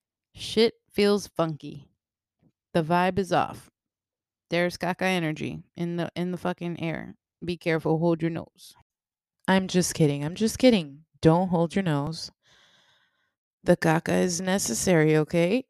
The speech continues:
Work through the caca.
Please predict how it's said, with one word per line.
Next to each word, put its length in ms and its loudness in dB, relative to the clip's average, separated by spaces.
Work 380 2
through 580 8
the 140 6
caca. 500 -4